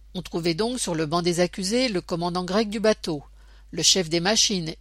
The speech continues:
et l'ancien responsable de la marine marchande espagnole. Finalement, seul le commandant a été condamné à neuf mois de prison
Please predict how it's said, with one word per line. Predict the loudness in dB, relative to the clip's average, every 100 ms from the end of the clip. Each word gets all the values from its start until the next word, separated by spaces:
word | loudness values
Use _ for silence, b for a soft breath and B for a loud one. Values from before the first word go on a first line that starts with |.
| -2
et |
l'ancien | 0 0 0 2
responsable | 2 0 -4 2 2 2
de |
la | 0
marine | 2 2 0 -2
marchande | -2 0 -2 -2
espagnole. | -4 -2 -4 -4 -6 -8 -16 -20 b b b b b -16
Finalement, | -8 2 4 4 2 -2 -4 -8
seul | -2 2 4
le | 2
commandant | 0 0 0 2 0 0
a | 0
été | 0 0 -4
condamné | -4 -2 -2 0 -4 -6 -18 -6 -2
à |
neuf | 0 -2 -4 -2
mois | -2
de | -2
prison | -4 -6 -4 -6